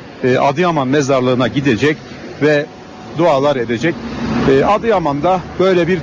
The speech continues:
tablo vardı. Sabahın erken saatlerinden itibaren gün içerisinde de, e, burada olup bitenleri, e, farklı,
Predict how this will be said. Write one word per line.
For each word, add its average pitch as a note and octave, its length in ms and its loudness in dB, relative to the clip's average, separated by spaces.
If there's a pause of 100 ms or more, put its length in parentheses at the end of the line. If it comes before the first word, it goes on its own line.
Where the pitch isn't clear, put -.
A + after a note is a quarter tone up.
tablo E3+ 320 2
vardı. C3+ 460 0
Sabahın C#3+ 420 2
erken D3 280 0
saatlerinden C3+ 680 0
itibaren C3 580 2 (320)
gün E3+ 120 2
içerisinde B2 640 0
de, C#3+ 160 2 (380)
e, B2+ 300 4
burada D3 240 2
olup C#3 360 0
bitenleri, A#2+ 640 2 (400)
e, B2 280 4 (180)
farklı, D3+ 500 0